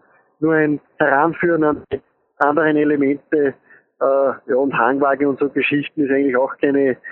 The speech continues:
turnerische Schwerstleistung. Wer sich mal selber überzeugen will, wie anspruchsvoll Turnen ist, soll einfach mal ins Landessportzentrum nach Dornbirn vorbeischauen. Da sind die Turner meist den ganzen Tag. Äh, Trainingsvolumen sehr beachtlich.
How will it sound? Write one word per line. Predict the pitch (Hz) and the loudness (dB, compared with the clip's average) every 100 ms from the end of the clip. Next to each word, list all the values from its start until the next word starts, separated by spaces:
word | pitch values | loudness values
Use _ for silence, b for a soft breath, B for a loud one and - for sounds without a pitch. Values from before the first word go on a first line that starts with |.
| B B | B B
turnerische | - 151 151 147 135 147 135 120 b b | -2 0 0 0 -2 -2 -2 -4 b b
Schwerstleistung. | - 135 143 - - _ _ 135 139 131 - 120 - _ | -6 -2 0 -2 -8 _ _ -2 -2 -2 -2 -4 -6 _
Wer | 147 151 | -2 0
sich | 165 | 0
mal | 165 160 | 0 0
selber | - 170 175 | 0 0 0
überzeugen | 175 165 156 170 185 | 0 0 -2 0 0
will, | 190 185 - B B B B - | 0 0 -4 B B B B -2
wie | 175 185 - _ | 0 0 -4 _
anspruchsvoll | - 143 165 - 160 - 170 | -2 0 0 -2 -2 0 -2
Turnen | 160 170 196 175 | 0 0 0 2
ist, | 202 208 - - - | 0 -2 -8 -4 0
soll | 156 | 0
einfach | 160 156 | 2 2
mal | 156 | 2
ins | 156 | 2
Landessportzentrum | 143 160 190 - 175 - 170 165 170 | 2 2 0 0 -2 0 0 0 0
nach | 160 156 - | 2 0 -2
Dornbirn | 156 175 180 180 | 0 0 0 0
vorbeischauen. | 175 170 151 151 160 156 156 B B B B - | 0 0 0 2 0 0 -4 B B B B -4
Da | 151 | 0
sind | 175 185 | 0 0
die | 190 | -2
Turner | 180 180 185 175 156 - _ | 0 0 2 0 -2 -8 _
meist | 143 147 - | -2 -2 0
den | 156 | 0
ganzen | 151 147 - 165 | 2 0 -2 -2
Tag. | 139 156 170 - B B B B | 0 0 -2 -10 B B B B
Äh, | 143 143 143 | 0 2 0
Trainingsvolumen | 131 139 165 160 165 165 165 160 | 0 0 2 0 0 0 2 0
sehr | 160 156 | 0 0
beachtlich. | 143 143 - 202 180 | 2 2 0 0 -2